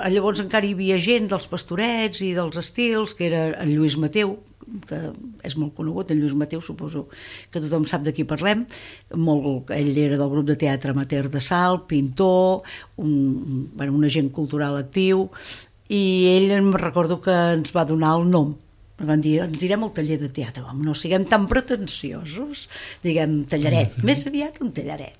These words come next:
Speaker 1: I d'aquí va ser el nom. Llavors, doncs, ja va, aquí va començar en Xico Masó, gent que va venir de Girona, algú que va venir de Girona, bueno, un xico, i després més tard va venir, bueno, el seu,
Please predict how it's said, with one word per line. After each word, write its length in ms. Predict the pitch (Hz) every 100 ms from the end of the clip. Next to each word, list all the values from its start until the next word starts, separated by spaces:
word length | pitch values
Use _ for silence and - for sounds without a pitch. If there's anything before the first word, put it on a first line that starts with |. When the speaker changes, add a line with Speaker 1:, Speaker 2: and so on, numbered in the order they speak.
| -
Speaker 1:
I 140 | 180
d'aquí 240 | 170 160 165
va 140 | 139
ser 140 | - 151
el 40 |
nom. 200 | 156 165 160 - - -
Llavors, 460 | 185 226 240 - - _ - -
doncs, 380 | 156 160 - 156
ja 80 |
va, 80 | 147 -
aquí 220 | - 214
va 140 | 175 -
començar 320 | 147 135 147
en 60 | 143
Xico 220 | 139 -
Masó, 640 | 185 208 214 196 196 202 202 - - - - -
gent 560 | 156 185 170 165 165
que 100 | -
va 140 | 165 156
venir 460 | 160 160 156 156
de 80 | 156
Girona, 540 | 131 151 196 185 185 262 - _ - - _
algú 460 | - 151 156 160 165
que 80 | 147
va 100 | 147
venir 200 | 139 147
de 80 | 135
Girona, 160 | 208 208
bueno, 160 | 143
un 80 | 143
xico, 400 | - 156 247 277
i 220 | - 156 147
després 300 | 147 - 143
més 200 | 156 147
tard 160 | 156 147
va 80 |
venir, 240 | 147 147 143
bueno, 240 | 156 147
el 80 | 131
seu, 160 | 156